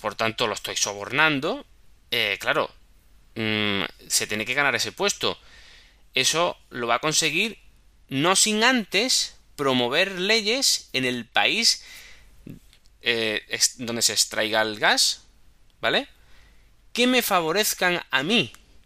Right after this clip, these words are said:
Leyes que me favorezcan a mí. Y no tiene por qué favorecer al pueblo, ni mucho menos, porque a mí no me interesa. Yo como señor X me da igual.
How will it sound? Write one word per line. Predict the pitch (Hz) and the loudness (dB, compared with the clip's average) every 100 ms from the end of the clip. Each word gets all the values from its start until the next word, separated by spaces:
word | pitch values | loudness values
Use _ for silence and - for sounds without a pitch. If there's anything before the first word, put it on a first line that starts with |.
| - | -12
Leyes | 104 165 226 226 | -2 0 0 -2
que | 165 | -2
me | 143 120 | -2 0
favorezcan | 123 110 107 - 101 104 | -2 -2 -2 -2 -4 -2
a | |
mí. | 196 190 - - - - - - - - - - - - | -2 -4 -8 -20 -20 -20 -18 -16 -18 -20 -20 -20 -20 -4
Y | 135 135 | 0 2
no | 143 | 2
tiene | 165 180 | 2 0
por | 175 160 | 0 -4
qué | 139 | -4
favorecer | 139 123 107 107 | -2 -2 0 0
al | 101 | -2
pueblo, | - 196 160 | 0 0 2
ni | 113 | 0
mucho | 110 - | 0 -2
menos, | 175 196 | -2 -2
porque | 123 107 | -2 -2
a | |
mí | 95 | -2
no | 98 | -2
me | 101 | -4
interesa. | 87 113 147 135 - - | -6 0 2 2 -2 -6
Yo | 101 120 | -4 -2
como | 127 120 | 0 0
señor | 120 117 127 | 2 2 0
X | - 175 | -2 -4
me | 147 | -2
da | 151 | -2
igual. | 151 120 - | -2 -2 -4